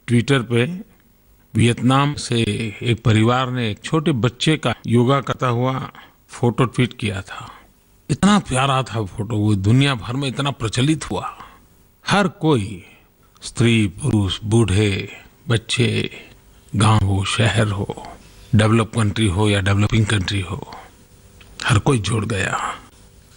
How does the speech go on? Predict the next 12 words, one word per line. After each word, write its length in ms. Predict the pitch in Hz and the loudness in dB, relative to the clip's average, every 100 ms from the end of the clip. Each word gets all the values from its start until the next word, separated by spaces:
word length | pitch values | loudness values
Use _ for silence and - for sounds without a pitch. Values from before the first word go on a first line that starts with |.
| - 104 | -2 2
योग 440 | 117 135 139 123 | 4 4 2 -2
सच्चे 460 | - 127 120 - 139 | -4 -4 -6 -2 0
अर्थ 280 | 113 107 - | 0 -2 0
में 300 | 135 123 107 90 - - _ _ _ _ _ 98 | 2 2 -2 -10 -16 -20 _ _ _ _ _ 0
दुनिया 400 | 104 117 123 120 | 4 4 4 0
को 160 | 110 | -2
जोड़ने 400 | 98 113 117 120 | -4 0 2 2
का 400 | 120 123 151 135 - _ _ _ _ _ _ | 0 -4 -4 -10 -18 _ _ _ _ _ _
एक 180 | 117 - | -8 -4
कारण 320 | 117 113 127 | 0 2 2
बन 140 | 113 90 | 0 -2
गया। 380 | 95 98 101 | -6 -6 -8